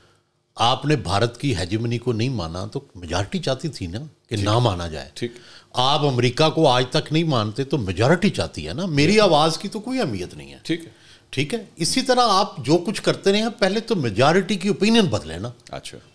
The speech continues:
Speaker 1: फिर आप पॉलिसियाँ बदल सकेंगे ना।
Speaker 2: हम्म।
Speaker 1: सवाल तो ये है कि जब तक ये आपकी ओपिनियन ही ये है कि हम तजारती रास्ते नहीं खुलना चाहते,
Speaker 2: हम्म।
Speaker 1: जब तक आपकी ओपिनियन ही ये है कि भाई भारत के साथ हमारे कोई मामलात नहीं हो सकते, तो फिर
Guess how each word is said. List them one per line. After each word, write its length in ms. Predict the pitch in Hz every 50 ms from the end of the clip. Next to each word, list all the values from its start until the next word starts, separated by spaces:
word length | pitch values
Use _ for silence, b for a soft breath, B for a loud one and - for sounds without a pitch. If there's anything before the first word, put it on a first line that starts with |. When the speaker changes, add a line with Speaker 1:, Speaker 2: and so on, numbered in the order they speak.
| _
Speaker 1:
फिर 140 | - 170 -
आप 160 | 294 285 277 -
पॉलिसियाँ 440 | 185 143 127 120 - - - 139 123
बदल 180 | 107 87 95 95
सकेंगे 420 | - - - - 76 65 65 -
ना। 120 | 101 113 - _ _ _
Speaker 2:
हम्म। 140 | 85 78 73 65 - _ _ _ _ _ _ _ _
Speaker 1:
सवाल 400 | - - 110 98 107 113 131 151
तो 140 | 143 170 165
ये 220 | 151 139 147 139
है 120 | 131 151
कि 120 | 160 170 165
जब 320 | 117 104 131 135 131 - -
तक 140 | 170 165 - 147
ये 220 | 127 143 151 151
आपकी 400 | 143 123 123 123 - - - 165
ओपिनियन 480 | - - - 151 175 202 226 233 226 214
ही 60 | 190
ये 220 | 151 - 127 123
है 280 | 101 92 87 82 - B B B B B B B B
कि 60 | - 143
हम 500 | 123 107 123 123 135 143 139 135 120 -
तजारती 440 | - 120 117 117 110 107 - 131 135
रास्ते 340 | 123 107 101 - - - 120
नहीं 180 | 110 117 123
खुलना 300 | 123 - 117 113 104 95
चाहते, 440 | - - 82 78 - - - 78 85 95
Speaker 2:
हम्म। 120 | 95 90 82 - - 98
Speaker 1:
जब 180 | 120 120 - - 151
तक 140 | 147 143
आपकी 480 | 139 127 127 127 - - - 151 151 143
ओपिनियन 440 | 135 - - 156 175 190 208 202 196
ही 60 | 190
ये 240 | 151 143 143 135 127
है 160 | 120 123 123
कि 120 | 120 135
भाई 200 | 123 110 120 127
भारत 360 | 123 - 98 101 104 110 110 -
के 60 | - 120
साथ 220 | - - 117 117 113
हमारे 320 | - 110 101 95 92 101 104 98 - _
कोई 160 | - 117 107 87
मामलात 480 | 95 98 95 95 98 95 92 104 - -
नहीं 120 | 123 147
हो 120 | 151 117 85
सकते, 400 | - - 78 - _ 78 78 - B B B B B B B B B _
तो 60 | - 202
फिर 260 | 202 - 196 202